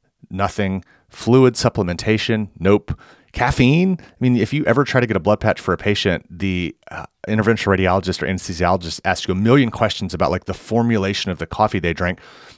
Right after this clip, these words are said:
Uh, this study found caffeine does not seem to decrease the incidence of post-L P headache. Other pharmacologic agents, basically, like, if we throw pain medicine at patients, will that help?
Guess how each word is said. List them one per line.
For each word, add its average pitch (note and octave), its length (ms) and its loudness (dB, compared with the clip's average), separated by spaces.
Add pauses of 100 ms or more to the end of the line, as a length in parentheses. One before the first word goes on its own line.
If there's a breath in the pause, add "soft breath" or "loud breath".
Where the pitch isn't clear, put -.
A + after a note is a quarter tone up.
Uh, C#2+ 140 -10
this A2+ 160 -4
study B2 300 0
found G#2 500 0 (360)
caffeine G#2 420 -2
does F#2 160 -2
not F#2+ 240 0
seem G2+ 260 -2
to F2 340 -2 (140)
decrease F#2 440 -2
the F2+ 100 -4
incidence F2 340 -6
of - 80 -10
post-L F2 300 -2
P F2+ 80 -4
headache. A2+ 360 0 (420 soft breath)
Other B2 220 4
pharmacologic G#2 680 0
agents, G#2 360 0
basically, G#2+ 380 -2
like, - 160 -10
if - 100 -10
we G2 80 -2
throw G2+ 200 -2
pain G2 260 -2
medicine G#2 320 0
at - 80 -4
patients, G#2+ 340 -2
will F2+ 100 -2
that F2+ 120 2
help? G#2 240 0